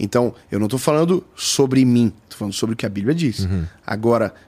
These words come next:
Speaker 1: eu também tenho um problema com essa parada aí. Quando a pessoa tenta mostrar muito alguma coisa, eu também acho que tem algum problema. É como do cara que se utiliza da Bíblia pra falar de um pecado só, e ele fica batendo, batendo, batendo, batendo. Eu tenho medo desse cara.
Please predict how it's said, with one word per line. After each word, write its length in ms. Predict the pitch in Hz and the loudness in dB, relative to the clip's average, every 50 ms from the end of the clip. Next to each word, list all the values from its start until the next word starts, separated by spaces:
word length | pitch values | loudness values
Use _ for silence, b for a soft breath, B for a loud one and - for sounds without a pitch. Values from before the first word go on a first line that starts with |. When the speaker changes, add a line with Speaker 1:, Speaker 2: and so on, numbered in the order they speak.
| B B _ | B B _
Speaker 1:
eu 80 | - 107 | -6 -4
também 300 | - - 104 107 135 160 | -2 0 2 2 2 2
tenho 180 | - 160 160 170 | 2 0 0 0
um 40 | |
problema 380 | 170 - 190 180 180 185 190 190 | 0 0 0 2 2 2 0 0
com 80 | 185 214 | -2 -4
essa 160 | 180 - - | -4 -4 -4
parada 320 | 170 165 180 170 170 175 170 | -2 0 0 0 2 2 0
aí. 100 | 127 107 | 0 0
Quando 340 | - - 113 110 120 110 - - | -2 -4 -4 -2 -4 -4 -2 -4
a 80 | 110 - | -4 -4
pessoa 260 | - 113 - - 123 | -4 -8 -4 -4 -4
tenta 260 | 117 127 123 - 123 | -2 -4 -4 -2 -2
mostrar 360 | 120 117 117 - - - 123 120 | -4 -4 -4 -6 -4 -2 -2 0
muito 580 | 113 113 117 120 135 170 208 208 - 226 240 B B B B B B B | 0 0 2 2 2 2 2 0 -2 -6 -6 B B B B B B B
alguma 340 | - 120 120 117 127 135 - | -2 -2 0 2 0 0 0
coisa, 460 | - - 107 113 123 135 147 208 233 - b b b b | 0 0 2 2 2 2 0 -4 -4 -6 b b b b
eu 80 | - 98 | -14 -12
também 300 | - - 98 107 113 104 | -8 -6 -4 -2 -2 -2
acho 180 | 92 - - | -4 -6 -10
que 80 | - - | -10 -10
tem 120 | - - | -8 -6
algum 180 | 104 101 104 104 | -4 -4 -4 -4
problema. 420 | 104 139 156 165 143 101 - - - B B B B B B B | -4 -4 -2 -2 -2 -4 -4 -10 -16 B B B B B B B
É 80 | - - | -10 -8
como 280 | - - 127 131 131 | -4 -2 -2 -2 -2
do 140 | 131 127 120 | -2 -4 -4
cara 460 | - - - 135 147 170 156 117 101 B B B B B B | -4 -2 -2 0 0 2 0 -2 -4 B B B B B B
que 260 | - - 120 107 - - | -4 -4 -4 -4 -4 -6
se 200 | - - - - | -4 -4 0 0
utiliza 380 | 135 131 - 127 127 143 147 151 | 0 0 0 0 0 0 0 0
da 100 | 147 139 | 0 -2
Bíblia 240 | 120 113 131 143 165 | 0 -2 -2 -2 -2
pra 140 | 156 156 143 | -2 -2 -4
falar 380 | - - 135 139 143 151 - B B B B B - | -2 0 0 0 0 0 -4 B B B B B -4
de 180 | 117 104 147 | 0 2 4
um 80 | 190 214 | 4 4
pecado 480 | - 233 208 - - 175 180 180 185 | 4 2 0 2 2 0 0 2 2
só, 260 | 185 - - 123 95 87 | 2 2 2 2 0 0
e 100 | 101 110 | -2 -4
ele 80 | 110 | -4
fica 180 | - - - 127 | -4 -4 -4 -2
batendo, 340 | 123 135 - - 135 127 131 | -2 -4 -4 -2 -2 -2 -2
batendo, 240 | 135 - - 131 | -2 -2 -2 -2
batendo, 220 | 123 127 - 139 127 | -2 0 0 0 0
batendo. 300 | 127 123 139 131 131 123 B B B B B B _ | 0 2 2 0 0 0 B B B B B B _
Eu 140 | - 113 113 | 2 2 2
tenho 180 | 110 - 139 143 | 2 2 2 2
medo 200 | 147 143 143 143 | 2 2 2 0
desse 220 | 143 147 143 - - | -2 -4 -4 -4 -6
cara. 280 | - 135 - - 127 | -6 -8 -10 -10 -12